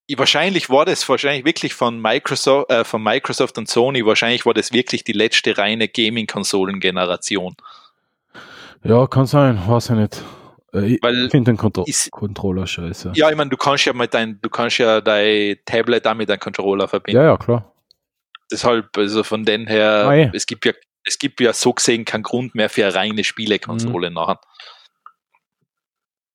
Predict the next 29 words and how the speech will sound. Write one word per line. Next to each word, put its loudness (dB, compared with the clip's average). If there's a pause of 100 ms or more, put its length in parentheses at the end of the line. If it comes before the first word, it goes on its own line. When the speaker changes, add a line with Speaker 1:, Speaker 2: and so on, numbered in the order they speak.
(120)
Speaker 1:
Vor 2
allem 0
in -6
Verbindung -6
mit -10
fünf -10
G. -8 (1500)
Speaker 2:
Eben, 4
also 2
in 0
einigen 4
Jahren. 4 (1040)
Wenn 2
bis 0
da-, 6
Speaker 1:
Ja. 2
Speaker 2:
wenn 2
bis 0
dahin 4
die 2
ganze 2
covid-Idioten 2
nicht 0
die 4
fünf -4
G 4
Masten 0
abgebrannt -6
haben. -6